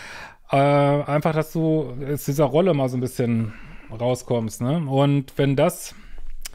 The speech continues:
hilft, also man kann natürlich auch Paartherapie, wäre auch eine Möglichkeit, aber keine Ahnung, ähm, Juli,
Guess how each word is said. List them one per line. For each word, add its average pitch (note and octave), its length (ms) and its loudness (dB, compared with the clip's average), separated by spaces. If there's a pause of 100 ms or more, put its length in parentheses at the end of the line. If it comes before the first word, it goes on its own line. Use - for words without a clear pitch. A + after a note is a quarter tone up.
(1080)
hilft, G3 560 0
also C3 120 2
man C3 80 0
kann C3 100 0
natürlich C3+ 220 -2
auch B2 240 0 (120)
Paartherapie, C#3 640 -4
wäre A2+ 80 -4
auch A#2 60 0
eine C3+ 80 -2
Möglichkeit, C3+ 600 -2
aber A2+ 320 0 (520)
keine A2 200 -2
Ahnung, A2+ 420 0
ähm, A#2 420 0 (1400)
Juli, C#3+ 340 0